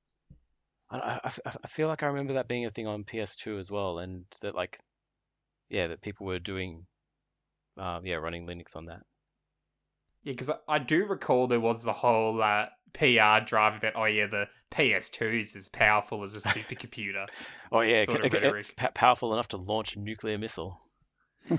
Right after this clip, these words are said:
Speaker 2: Uh, you go to the Pentagon, it's just wall-to-wall
Speaker 1: <laughs>
Speaker 2: P S twos.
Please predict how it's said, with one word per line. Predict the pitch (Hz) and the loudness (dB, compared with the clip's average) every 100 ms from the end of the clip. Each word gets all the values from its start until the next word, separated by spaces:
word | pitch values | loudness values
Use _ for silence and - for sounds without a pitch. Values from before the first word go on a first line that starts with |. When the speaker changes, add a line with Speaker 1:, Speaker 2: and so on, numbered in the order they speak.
| - 143 - - - - - - - _ 277 - _ _ _ _ _ _ _ - - - - - - - | 0 0 0 0 2 0 0 -6 -6 _ -10 -10 _ _ _ _ _ _ _ -14 -10 -10 -10 -14 -16 -6
Speaker 2:
Uh, | 139 131 131 123 _ | -4 -2 -4 -6 _
you | 135 | -6
go | 120 135 | 8 10
to | 131 | 10
the | 120 | 4
Pentagon, | 123 123 110 120 117 110 110 | 6 6 6 0 6 6 4
it's | 104 - | -2 -2
just | 113 117 | -6 0
wall-to-wall | 113 113 113 110 107 110 | 4 4 4 2 2 2
Speaker 1:
<laughs> | |
Speaker 2:
P | 151 120 107 | 4 4 4
S | - | 2
twos. | - 98 104 - | 0 -2 -2 -8